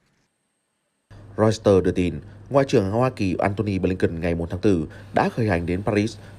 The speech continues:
trong khuôn khổ chuyến đi kéo dài năm ngày tới Pháp và Bỉ. Theo một tuyên bố của Bộ Ngoại giao,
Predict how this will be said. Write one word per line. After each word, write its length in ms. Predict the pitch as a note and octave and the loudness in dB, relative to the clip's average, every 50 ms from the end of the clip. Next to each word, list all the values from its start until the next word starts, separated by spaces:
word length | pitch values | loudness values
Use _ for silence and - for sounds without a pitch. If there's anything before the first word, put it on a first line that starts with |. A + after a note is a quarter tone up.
| - - | -10 -6
trong 140 | - D#3+ | -4 -2
khuôn 140 | D#3+ E3 D#3 | 0 -2 0
khổ 240 | - - A2 D2 - | 2 4 4 4 4
chuyến 160 | - - F2 F#2+ | 2 -2 -2 0
đi 120 | A#2 A#2+ | -2 -2
kéo 180 | - - E2 - | 0 0 0 0
dài 200 | C3 C3 G2 D#2+ | 0 0 0 0
năm 180 | F2 F2+ G2+ | 0 -2 -2
ngày 160 | G2 F#2 E2 | -2 -2 -2
tới 180 | D#2+ - D#2+ E2+ | -2 -2 -2 -2
Pháp 240 | E2 B2 B2+ C3 - | 0 0 -2 0 0
và 100 | F#2+ D#2+ | 0 0
Bỉ. 240 | E2 F2 D2+ - - - - - - - - - - - - - - - | 0 0 -2 -2 -6 -10 -18 -20 -20 -18 -20 -20 -20 -20 -20 -20 -8 -4
Theo 100 | - F#3 | -2 0
một 100 | D#3 A#2+ - | 0 0 2
tuyên 160 | A#2+ A2 G2+ | 2 2 4
bố 180 | F#2 F2 G2+ | 4 4 4
của 120 | A2+ - A#2 | 4 4 2
Bộ 140 | F#2 F2+ D2+ | 2 2 2
Ngoại 140 | F2 F2 | 0 0
giao, 300 | E2 G2+ F2+ E2+ D2+ C2+ | 0 0 0 0 0 -2